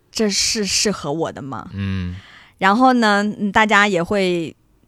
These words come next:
Speaker 1: 就是会有非常大的压力，对吧？你也懂，
Speaker 2: 嗯。
Speaker 1: 其实女生会，会有更大的压力，
Speaker 2: 是的。
Speaker 1: 因为你的价值就在于你的生育。
Speaker 2: 嗯。
Speaker 1: 所以你就是得年轻的时候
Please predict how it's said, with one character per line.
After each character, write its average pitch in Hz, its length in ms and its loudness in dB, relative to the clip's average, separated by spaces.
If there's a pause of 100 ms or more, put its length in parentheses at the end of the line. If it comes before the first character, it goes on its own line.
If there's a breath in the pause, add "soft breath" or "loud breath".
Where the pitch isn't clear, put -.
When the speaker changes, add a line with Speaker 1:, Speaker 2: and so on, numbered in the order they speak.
Speaker 1:
就 226 160 2
是 190 360 4
会 285 240 0
有 196 160 4
非 220 240 0
常 180 240 -2
大 190 160 -2
的 175 120 0
压 185 280 -2
力， 190 380 -6 (140)
对 156 100 -4
吧？ 127 180 -8
你 143 140 -10
也 160 160 -8
懂， 117 220 -10
Speaker 2:
嗯。 95 40 -6
Speaker 1:
其 92 160 -6
实 196 80 -2
女 202 240 -4
生 170 220 -4
会， 160 340 -4 (320 loud breath)
会 - 160 -2
有 165 120 0
更 233 200 0
大 175 160 2
的 160 100 -4
压 170 240 -2
力， 175 100 -4
Speaker 2:
是 156 80 -10
的。 175 60 -6
Speaker 1:
因 185 120 -4
为 185 140 0
你 180 120 -4
的 165 140 -4
价 190 260 0
值 170 220 -4
就 170 160 -4
在 175 220 -2
于 170 180 -4
你 180 140 -6
的 127 180 -6
生 196 400 -4
育。 196 380 -8
Speaker 2:
嗯。 92 440 -4
Speaker 1:
所 180 200 -4
以 180 260 0
你 160 260 -6 (380)
就 190 160 -2
是 185 80 -2
得 175 260 -4 (340)
年 175 220 -6
轻 254 220 -4
的 254 80 0
时 156 160 -8
候 139 260 -12